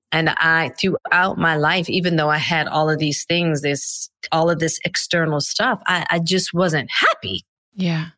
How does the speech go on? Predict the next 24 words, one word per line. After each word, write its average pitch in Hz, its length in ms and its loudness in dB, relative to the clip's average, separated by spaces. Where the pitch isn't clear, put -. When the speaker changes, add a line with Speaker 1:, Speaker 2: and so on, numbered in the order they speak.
Speaker 1:
Right? 147 400 0
And 160 140 0
I 160 80 0
kept, 170 340 -2
I 156 80 0
talk 160 240 0
about 165 220 2
it - 20 0
in 156 80 0
the 151 80 0
book, 135 320 -2
how 147 160 0
I 139 100 0
kept 156 320 -4
trying 156 200 -2
to 147 60 -4
check - 280 -2
the 131 80 -6
boxes. 131 720 -2
At - 160 -6
first, 165 260 2
it 151 40 -4
was 147 80 2
like, 143 140 -2